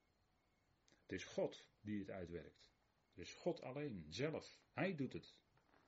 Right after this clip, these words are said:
Hij doet het van A tot Z in ons leven. Het is niet alleen het moment van redding dat dat genade is en vervolgens moet je heel hard aan het werk om nog iets goeds voor God te kunnen bewerken. Wel, nee. Nee, nadat wij gered zijn in genade,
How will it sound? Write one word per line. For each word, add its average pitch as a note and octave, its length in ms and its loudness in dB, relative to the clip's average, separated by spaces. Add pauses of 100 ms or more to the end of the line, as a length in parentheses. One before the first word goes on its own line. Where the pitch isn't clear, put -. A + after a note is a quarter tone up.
(600)
Hij D#3+ 280 4
doet C#3 180 4
het A2 100 0
van B2 160 0
A B2+ 180 -4
tot G#2 220 -4
Z F3+ 160 -4 (320)
in A2+ 200 -4
ons F#2 160 -6
leven. F2 280 -6
Het D#2+ 120 -10
is A2+ 100 -2
niet D3 180 2
alleen C3+ 160 2
het A#2+ 80 -2
moment A#2+ 300 0
van A2 140 -4
redding C#3+ 300 0
dat G#2+ 100 2
dat - 140 0
genade A2+ 360 0
is G2 80 -2
en G#2+ 140 0
vervolgens A2+ 360 -4
moet A2+ 180 0
je B2 60 -2
heel C3 140 2
hard A2+ 180 -2
aan A2+ 80 0
het G#2 80 -4
werk A#2+ 240 -2
om A2+ 160 0
nog A2+ 160 2
iets A2 120 -2
goeds - 220 -4
voor G#2 120 -2
God D3+ 120 0
te A3+ 80 -2
kunnen G3 200 2
bewerken. G2 420 0
Wel, G2+ 160 2
nee. F#2+ 280 0 (2250)
Nee, G2+ 380 2 (1080)
nadat G#2+ 600 0
wij G2+ 260 0
gered F#2 400 -2
zijn A#2+ 680 0
in A2 280 0
genade, F#2+ 600 -4